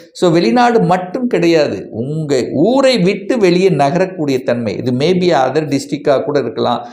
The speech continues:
அல்லது other state-ஆ கூட இருக்கலாம் அப்படிங்கிறதும் நீங்க எடுத்துக்கலாம். "சார், சுகம் சார்ந்த விஷயங்கள் சிறப்பு பெறுமா? ஒரு வீடு, வண்டி, வாகனம் வாங்கணும்னு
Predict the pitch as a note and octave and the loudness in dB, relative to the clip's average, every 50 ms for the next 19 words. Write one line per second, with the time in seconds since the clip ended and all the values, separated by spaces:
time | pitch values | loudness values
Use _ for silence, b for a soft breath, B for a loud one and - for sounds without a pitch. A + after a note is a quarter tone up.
0 | B B B B C#3+ D#3 E3 E3+ D#3 C3+ B2+ B2 D3+ E3 F3 E3+ - - - - | B B B B 0 2 2 2 4 2 2 2 0 -4 -4 -6 -12 -18 -4 -2
1 | F#3 F#3+ G#3+ G#3+ - G3 D#3+ C#3 B2 A2 A#2 B2 B2 C#3+ D3 B2 A#2 - - A2+ | 0 0 0 0 -2 -2 -2 -2 -2 -4 -6 -4 -2 -2 0 -2 -2 -2 -2 -2
2 | G#2 F#2 - - - - _ A2 A#2 - D3+ D#3+ D3+ C#3 B2+ A#2 A2+ C3+ F3+ F3+ | -2 -2 -4 -10 -16 -12 _ -6 -6 -2 -2 -2 -2 0 -2 -2 0 0 0 0
3 | D#3 B2 A#2 A2 G#2+ A2 G#2+ - - - - G#2 E2+ - - - - - - _ | 0 0 0 0 0 -2 -4 -6 -8 -4 -2 -4 -4 -4 -6 -12 -18 -20 -20 _
4 | _ _ _ _ _ _ _ _ _ _ _ _ _ _ _ _ _ _ _ _ | _ _ _ _ _ _ _ _ _ _ _ _ _ _ _ _ _ _ _ _
5 | _ _ _ _ _ _ _ _ _ _ _ _ _ _ _ _ _ _ _ _ | _ _ _ _ _ _ _ _ _ _ _ _ _ _ _ _ _ _ _ _
6 | _ _ _ _ _ _ _ _ _ _ _ _ _ _ _ _ _ _ _ _ | _ _ _ _ _ _ _ _ _ _ _ _ _ _ _ _ _ _ _ _
7 | _ _ _ _ _ _ _ _ b b b b b b b b b b b - | _ _ _ _ _ _ _ _ b b b b b b b b b b b 2
8 | - G3+ F3+ E3 - A#3+ C4 D4 E4 D#4+ D4 C#4+ C4+ A3 A3 G#3+ G3+ G3+ G#3+ F3+ | 2 2 4 4 2 2 4 4 4 2 2 2 2 2 2 2 2 0 0 0
9 | D#3+ D#3+ - - G3 F#3 F3+ E3+ E3+ E3 D3+ D3 - - F3+ G#3+ G#3 - - F#3+ | 0 -2 -2 -2 -2 -2 0 0 0 0 0 0 -2 -2 0 0 0 0 0 -2
10 | E3+ - - D3+ C#3+ B2+ B2 C3 B2+ A#2 F#2+ - - - - - _ _ _ _ | 0 2 2 2 2 2 2 0 0 0 -2 -6 -12 -18 -20 -20 _ _ _ _
11 | _ _ b b b b b _ D#3+ F3 F3 F3+ A3 C4+ D4 - C#4 A#3+ A3 G3+ | _ _ b b b b b _ 2 4 4 4 4 2 2 2 2 2 2 4
12 | G3 F#3 E3 D#3+ E3+ F#3 F#3 G#3 F#3+ F3 D#3+ C3+ C#3+ D3+ F3 F#3 F#3 F#3 F3 E3 | 4 4 4 4 2 2 0 -2 -4 -4 -2 0 0 0 0 0 -2 -2 -2 -2
13 | D#3 D3+ C3+ | -4 -4 -2